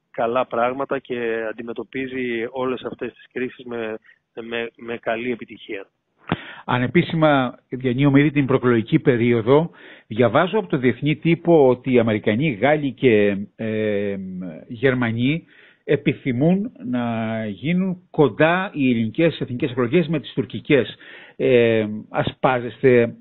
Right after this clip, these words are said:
Speaker 2: ε, κάτι τέτοιο ως, ως γεγονός να γίνει έτσι;
Speaker 1: Ε, τώρα, αναπόφευκτα αυτό έχει πια δρομολογηθεί.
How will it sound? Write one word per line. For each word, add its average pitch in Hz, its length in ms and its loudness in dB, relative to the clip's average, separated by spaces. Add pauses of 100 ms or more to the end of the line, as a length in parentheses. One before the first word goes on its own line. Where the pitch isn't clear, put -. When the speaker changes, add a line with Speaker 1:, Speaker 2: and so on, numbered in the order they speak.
Speaker 2:
ε, 113 260 -6
κάτι 123 300 -2
τέτοιο 135 380 2
ως, - 300 -2
ως - 200 -6
γεγονός 135 500 0
να 147 100 0
γίνει 180 320 -2
έτσι; - 400 -6 (1700)
Speaker 1:
Ε, - 100 -20 (100)
τώρα, 190 440 -2 (440)
αναπόφευκτα 170 800 2
αυτό 175 720 2
έχει 165 260 -2
πια 170 280 -2
δρομολογηθεί. 143 800 -2